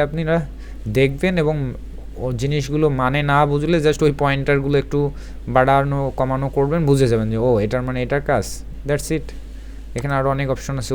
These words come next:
অডিওর ভলিউম বাড়ানো কমানো, কালার, হ্যাঁ, কোন কালার বেশি করবেন, স্পিড, ভিডিওটা দ্রুত হবে না ফাস্ট হবে, স্লো হবে, একদম ইজি। অবশ্যই সেই জিনিসটা সিলেক্ট করতে হবে, ফাঁকা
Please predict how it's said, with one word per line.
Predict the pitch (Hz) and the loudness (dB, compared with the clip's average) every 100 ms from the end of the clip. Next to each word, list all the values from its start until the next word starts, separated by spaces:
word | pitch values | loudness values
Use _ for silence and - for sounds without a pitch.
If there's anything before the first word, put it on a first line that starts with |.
| 123 | 0
অডিওর | 127 127 120 | 2 0 0
ভলিউম | 107 117 123 117 | 0 -2 -2 -2
বাড়ানো | 113 113 113 113 | 0 0 -2 -2
কমানো, | 110 110 107 107 113 | -2 0 -2 -2 2
কালার, | 107 110 104 - - - - - - - - | 2 2 0 -4 -10 -12 -12 -12 -12 -12 -10
হ্যাঁ, | 143 135 - | -6 -4 -4
কোন | 123 117 | -6 -2
কালার | 107 107 101 | -2 0 0
বেশি | 107 110 - - - - | -2 -4 -8 -10 -10 -4
করবেন, | 107 98 104 107 - 123 | -2 0 -2 -4 -4 -4
স্পিড, | - 120 110 104 | -2 -2 0 0
ভিডিওটা | 113 110 104 90 | 0 0 0 -2
দ্রুত | 107 107 113 | -4 -2 -2
হবে | 98 104 | -2 -2
না | 104 - | -4 -2
ফাস্ট | 104 98 - | -2 -2 -6
হবে, | 107 107 104 - | -4 -4 -4 -6
স্লো | - 107 95 | -2 -2 -2
হবে, | 98 104 - - - - - - - - - - 165 | -4 -6 -8 -12 -12 -12 -14 -14 -12 -12 -12 0 2
একদম | 165 160 143 | 4 2 2
ইজি। | 113 95 82 - - - - 110 | 0 -2 -6 -10 -12 -12 -4 0
অবশ্যই | 139 156 185 - | 2 2 0 2
সেই | 151 139 123 | 2 2 0
জিনিসটা | 135 131 - 156 | -4 -2 -2 0
সিলেক্ট | - 147 - | 2 0 0
করতে | 117 - | -4 -4
হবে, | 98 - | -4 0
ফাঁকা | 135 | 2